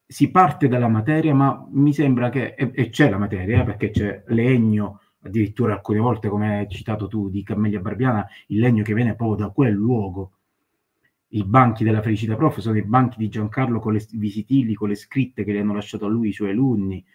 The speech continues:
Quindi si parte da una ma-, materia vera, concreta, come se, un appoggio fondamentale anche sensoriale, ma poi man mano che si racconta è come se se ne crea un'altra che è quella della,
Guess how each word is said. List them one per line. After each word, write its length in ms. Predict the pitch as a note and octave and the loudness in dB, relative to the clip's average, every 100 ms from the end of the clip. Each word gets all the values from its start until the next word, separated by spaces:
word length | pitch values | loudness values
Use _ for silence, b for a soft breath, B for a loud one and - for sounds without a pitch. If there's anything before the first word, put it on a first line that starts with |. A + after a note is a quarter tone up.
| b b b b b b _ | b b b b b b _
Quindi 340 | D#3+ C#3 B2+ - _ - | 6 6 4 -6 _ -14
si 220 | - C3 | -6 4
parte 340 | D3 C#3+ C#3 | 4 4 2
da 140 | B2+ A#2+ A2+ - _ | 2 0 -2 -12 _
una 260 | F#3+ A#2+ A#2 | 0 2 4
ma-, 260 | A#2 A#2 - | 2 0 0
materia 580 | A#2 A2+ A#2 G#2+ G#2 G#2 | 0 2 0 0 -2 -2
vera, 580 | A2 A2+ B2+ C#3+ C#3 - | 0 2 2 0 -2 -4
concreta, 560 | A2+ G#2 A#2+ C#3 C3+ | -4 -2 0 0 0
come 300 | - G#2+ G#2+ G2+ | -2 0 0 -2
se, 100 | A2 | -4
un 200 | A#2 A2 | 0 0
appoggio 520 | G#2+ - A#2 G2 G#2 | 0 -2 -2 -2 -4
fondamentale 1080 | A2 G#2+ G#2 G2+ A#2+ A2 G2 F#2 F#2 F2+ - _ _ | 0 0 0 -2 0 0 0 -4 -4 -8 -14 _ _
anche 260 | - A2 A#2 | -6 -4 -2
sensoriale, 760 | A2 G#2 - A2+ C3 F#2+ F#2+ - _ _ _ _ _ _ _ | 0 -2 -2 0 2 2 0 -8 _ _ _ _ _ _ _
ma 160 | C#3 C#3+ | 4 4
poi 440 | F#3+ G3 D#3+ - _ _ _ | 4 4 2 -6 _ _ _
man 280 | B2+ C#3+ D3 | 2 4 4
mano 280 | C#3+ B2 A2+ | 2 2 0
che 100 | A#2+ | -2
si 140 | C3+ | -2
racconta 560 | C#3+ - - F#3+ F#3+ C#3+ | -2 -4 -2 -2 0 -2
è 40 | |
come 220 | D#3+ D3 | 2 2
se 140 | C3+ B2+ | 2 -2
se 120 | B2+ | 0
ne 120 | B2+ | -2
crea 220 | B2+ A#2+ | 0 0
un'altra 640 | C3+ D#3+ - C#3 - D3+ C#3 | 2 2 2 -2 -2 -2 -2
che 120 | A#2 | -6
è 40 | |
quella 280 | - A2+ A2 | -6 -2 -2
della, 600 | G#2 G2+ G2 F#2 F#2 F#2+ | -2 -2 -2 0 -2 -4